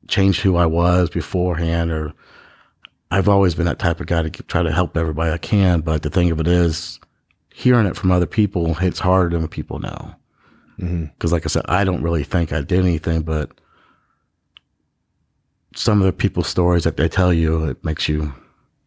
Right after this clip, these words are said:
Speaker 1: grateful that I was there that night to help them. And I'm just grateful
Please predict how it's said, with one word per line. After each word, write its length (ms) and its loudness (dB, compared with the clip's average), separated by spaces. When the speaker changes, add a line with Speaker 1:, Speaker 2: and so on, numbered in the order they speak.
Speaker 1:
grateful 400 0
that 120 2
I 40 0
was 160 -2
there 140 2
that 140 -2
night 240 -4
to 60 -4
help 220 -4
them. 300 0
And 180 -4
I'm 180 0
just 140 -2
grateful 440 0